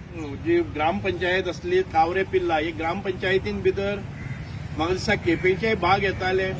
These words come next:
अ, खड्डे आसतले, बेनोडे आसतले, सुद्दोळे आसतले, किसपण आसतले, अशा एक व्हडली पंचायत.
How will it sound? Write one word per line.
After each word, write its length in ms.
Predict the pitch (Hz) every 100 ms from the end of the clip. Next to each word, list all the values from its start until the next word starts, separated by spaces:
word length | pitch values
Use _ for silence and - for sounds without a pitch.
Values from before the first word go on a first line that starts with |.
| - - - - - - - - -
अ, 200 | 160 175 170 -
खड्डे 260 | 156 -
आसतले, 380 | 202 190 190 190
बेनोडे 340 | 170 170 185
आसतले, 400 | 190 185 180 185
सुद्दोळे 420 | 180 - - 180 202
आसतले, 460 | 190 - 185 190
किसपण 420 | 185 185 - 202
आसतले, 360 | 196 - 185 185
अशा 440 | 185 180 202 202 214 - - -
एक 100 | 190 190
व्हडली 360 | 165 185 226
पंचायत. 640 | 254 226 202 196 208 214